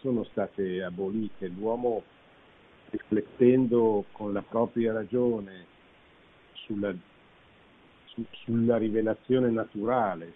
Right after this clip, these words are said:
cioè su-, sulla creazione, cap-, può comprendere <clears throat> molte cose. E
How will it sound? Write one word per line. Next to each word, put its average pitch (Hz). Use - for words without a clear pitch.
cioè 87
su-, -
sulla 107
creazione, 101
cap-, 85
può 104
comprendere 110
<clears throat> 104
molte 117
cose. 117
E -